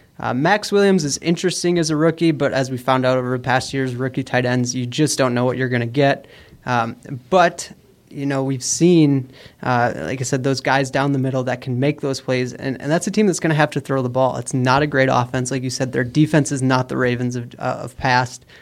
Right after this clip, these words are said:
Um, so they're gonna have opportunities. Steve Smith is in a good situation, uh, but the question will be,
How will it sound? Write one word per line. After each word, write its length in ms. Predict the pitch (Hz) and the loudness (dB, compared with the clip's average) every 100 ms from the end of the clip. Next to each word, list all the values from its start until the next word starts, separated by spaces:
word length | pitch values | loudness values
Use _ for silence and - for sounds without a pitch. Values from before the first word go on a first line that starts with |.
| - - | -18 -8
Um, 120 | 135 | -6
so 160 | - 151 | -4 -2
they're 140 | 147 | -2
gonna 260 | 135 160 175 | 0 0 2
have 180 | 180 160 | 2 2
opportunities. 800 | 147 156 - 147 147 147 143 - | 0 -2 -2 0 2 0 -2 -6
Steve 260 | - 185 180 | -4 -2 0
Smith 240 | 185 175 - | 0 -2 -2
is 240 | 170 180 | 0 2
in 100 | 175 | 2
a 60 | 151 | 2
good 180 | 156 151 | 0 -2
situation, 800 | 151 147 147 151 - 127 123 123 - _ _ - | -4 0 2 2 0 -2 -2 -8 -20 _ _ -2
uh, 160 | 131 | -2
but 140 | 131 139 | -2 -6
the 80 | |
question 400 | - 175 170 160 | -2 0 0 2
will 100 | 147 | 2
be, 460 | 131 147 151 135 | 0 2 2 2